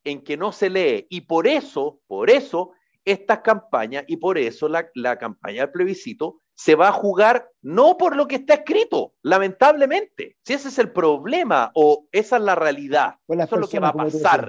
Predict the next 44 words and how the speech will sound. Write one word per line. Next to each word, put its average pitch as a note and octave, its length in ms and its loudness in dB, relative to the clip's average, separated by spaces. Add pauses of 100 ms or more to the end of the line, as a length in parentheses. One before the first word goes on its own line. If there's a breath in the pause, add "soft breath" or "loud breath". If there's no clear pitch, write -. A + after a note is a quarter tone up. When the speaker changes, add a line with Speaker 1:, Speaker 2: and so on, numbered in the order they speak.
Speaker 2:
decías. - 160 -20
Oye, F#3 160 -4
pero F#3+ 120 -4
si F3 120 -6
mira, G3+ 180 -2
Speaker 1:
¿Cachai A#3+ 200 0
Speaker 2:
de, A#3+ 60 0
Speaker 1:
o - 20 -4
no? D#3+ 100 -4
Speaker 2:
de F3+ 60 0
hecho, F3 180 -8
de, D3 220 -6
de D#3 140 -2
hecho G3 140 -4
hay G#3+ 60 -2
un F3 60 -10
tema G#3 180 0
Speaker 1:
Espérate, F#3+ 120 4
Speaker 2:
de, G3 40 2
Speaker 1:
Guaso, F3 180 0
Speaker 2:
de D#3 40 0
Speaker 1:
es - 60 -4
que E3 100 -6
la D3+ 80 0
Anita, G3+ 380 -2 (100)
te-, F3+ 80 -6
estábamos F#3 300 -4
en - 20 -12
Speaker 2:
Ah. - 40 -20
Speaker 1:
contrapunto F#3+ 500 -8
y - 20 -10
nunca G3 240 -6
la F#3+ 100 2
dejé F3+ 160 -2
Speaker 2:
Ah, - 40 6
Speaker 1:
hablar. G#3 240 0
Speaker 2:
perdón, G3 100 -6
disculpa, G#3 200 4
Speaker 1:
Anita, - 20 6
dale. - 120 4
Speaker 2:
disculpa, D#3 220 -4
disculpa, D3 260 -4
disculpa. - 300 -12
Speaker 1:
Perdón. C3 240 -6